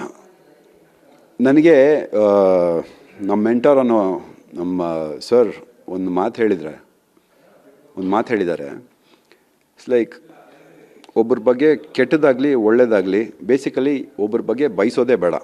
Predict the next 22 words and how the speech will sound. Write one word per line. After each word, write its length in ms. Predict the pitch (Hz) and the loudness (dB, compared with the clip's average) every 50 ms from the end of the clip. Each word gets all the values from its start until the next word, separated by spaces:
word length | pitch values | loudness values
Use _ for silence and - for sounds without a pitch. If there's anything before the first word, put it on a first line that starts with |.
| - - _ _ _ _ _ _ _ _ _ _ _ _ _ _ _ _ _ _ _ _ _ _ _ _ - - | -10 -20 _ _ _ _ _ _ _ _ _ _ _ _ _ _ _ _ _ _ _ _ _ _ _ _ -12 -6
ನಿನ್ನ 280 | 92 101 110 131 151 | -4 -2 0 0 2
ಲೈಫ್ 320 | 147 147 147 143 143 - 113 | 2 2 0 0 -4 -6 -2
ಏನಿದೆ, 500 | 113 113 123 113 101 107 127 135 - - | -2 0 0 0 -2 -2 -4 -6 -10 -8
ನಿನ್ನ 240 | 95 101 101 107 110 | -6 -4 -4 -2 -2
ಗೋಲ್ಸ್ 280 | 104 113 123 123 113 110 | 0 2 2 2 2 0
ಏನಿದೆ, 240 | 104 104 95 107 123 | 0 0 0 -2 -2
ನಿನ್ನ 200 | 110 95 98 92 | -2 -2 -2 -2
ಟಾರ್ಗೆಟ್ 360 | 107 101 101 104 107 - 92 | -2 -2 -2 -2 -4 -4 -4
ಏನಿದೆ, 220 | 87 85 82 98 | -6 -4 -4 -4
ಅದ್ರ 220 | 113 90 80 85 85 | -6 -6 -6 -8 -8
ಬಗ್ಗೆ 300 | - 85 82 95 117 113 | -10 -10 -6 -6 -6 -6
ಕಾನ್ಸಂಟ್ರೇಟ್ 560 | - - 90 95 - 107 104 - 104 98 95 | -6 -6 -8 -6 -6 -8 -6 -6 -6 -6 -6
ಮಾಡ್ಕೊಂಡು 380 | 87 82 73 - - 78 76 | -8 -14 -14 -14 -14 -12 -10
ಹೋಗು. 200 | 82 80 71 90 - - - _ _ _ _ _ _ _ _ _ _ _ - | -10 -10 -10 -12 -14 -14 -18 _ _ _ _ _ _ _ _ _ _ _ -6
You 100 | 135 143 | -2 0
will 140 | 143 123 127 | 0 0 0
reach 200 | 143 143 139 113 | -2 -2 0 -2
your 140 | 95 85 82 | -4 -2 -2
goals. 240 | 80 80 78 71 - - _ _ _ - - - - - - - - - _ - 82 | -6 -6 -6 -6 -10 -20 _ _ _ -20 -20 -20 -20 -20 -20 -20 -20 -20 _ -8 0
ಬೇರೆಯವ್ರು 380 | 98 110 123 135 131 127 117 | 0 2 4 4 2 2 2
ಏನು 140 | 117 120 120 | 2 2 0
ಮಾಡ್ತಾವ್ರೆ, 560 | 117 110 104 95 - 101 95 95 98 95 95 | 0 -2 -2 -2 -2 -2 0 0 0 0 0